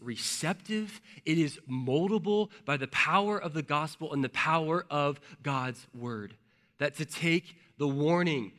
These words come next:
in Hebrews three fifteen seriously, to, to, for today, do not harden your heart against the Lord. Now, if, if you're, if you're tracking with me this morning, you should be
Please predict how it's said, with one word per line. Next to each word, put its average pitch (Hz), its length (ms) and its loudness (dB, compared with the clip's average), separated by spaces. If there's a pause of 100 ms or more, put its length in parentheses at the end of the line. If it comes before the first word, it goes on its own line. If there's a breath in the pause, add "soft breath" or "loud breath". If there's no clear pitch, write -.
(160 soft breath)
in 135 120 -4
Hebrews 160 480 0
three 165 340 0
fifteen 175 500 -2
seriously, 156 640 -2 (300 loud breath)
to, 233 120 -8
to, - 200 -4 (160)
for 160 160 0
today, 156 520 2
do 143 180 -2
not 147 340 2
harden 156 640 -2 (260 loud breath)
your 147 220 2
heart 131 420 -2 (180 loud breath)
against 123 480 -4 (220 soft breath)
the 117 60 -10
Lord. 95 360 -10 (920)
Now, 143 120 4
if, 131 180 -2
if 120 140 -8
you're, 127 180 -2
if 117 80 -10
you're 131 80 -2
tracking 160 420 2
with 131 180 -2
me 127 100 2
this 113 220 -6
morning, 113 240 -2
you 117 80 -2
should 151 300 -2
be 160 260 -2